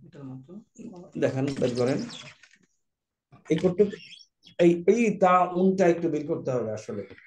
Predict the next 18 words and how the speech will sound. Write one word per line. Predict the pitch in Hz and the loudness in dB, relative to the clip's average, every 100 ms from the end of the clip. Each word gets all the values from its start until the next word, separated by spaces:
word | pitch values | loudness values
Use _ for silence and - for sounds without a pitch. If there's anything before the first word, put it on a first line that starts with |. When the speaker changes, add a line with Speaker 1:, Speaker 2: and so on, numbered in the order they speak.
| 135 | -6
Speaker 2:
মূল | 139 135 | -4 -2
শব্দটা | 165 - 170 180 | -2 2 2 4
হলো | 180 196 | 4 2
Speaker 1:
আমরা | - 185 208 _ _ _ - - | 0 -4 -10 _ _ _ -20 -10
এখান | 185 190 202 | -6 -4 -4
থেকে | 196 190 | -4 -6
যদি | 175 170 175 | -2 0 -2
একটু | 170 | -4
দেখি, | 156 165 165 180 247 - - - - _ _ - - - _ 165 | -2 -2 0 0 0 -4 -18 -20 -20 _ _ -16 -14 -18 _ -4
আতা | 180 185 - 233 302 185 | -2 -2 -2 -2 -2 -4
এখান | 180 190 | 0 0
থেকে | 185 185 | 2 2
root | 165 180 - | 2 2 0
ছিল | 196 | 0
হচ্ছে | 208 202 196 | 0 0 -2
হামজা | 170 170 175 180 208 208 | -2 -2 -2 0 0 0
তা | 175 170 | 0 0
ইয়া, | 139 147 156 113 | 0 -2 -2 -2